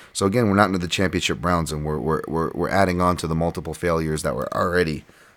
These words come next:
on paper not met, right? Um, Ortega walks the wrong direction. Um, walks the wrong direction twice despite being pointed to,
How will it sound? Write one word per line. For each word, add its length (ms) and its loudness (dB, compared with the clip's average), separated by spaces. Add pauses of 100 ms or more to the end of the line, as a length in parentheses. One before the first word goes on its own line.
on 140 -2
paper 280 -2
not 200 -4
met, 200 -2
right? 280 2 (1600)
Um, 320 2
Ortega 600 2 (340)
walks 340 2
the 80 0
wrong 260 6
direction. 580 2 (1000)
Um, 520 -2
walks 280 0
the 80 2
wrong 200 4
direction 400 4
twice 360 2
despite 560 -2
being 220 -2
pointed 460 -4
to, 260 -6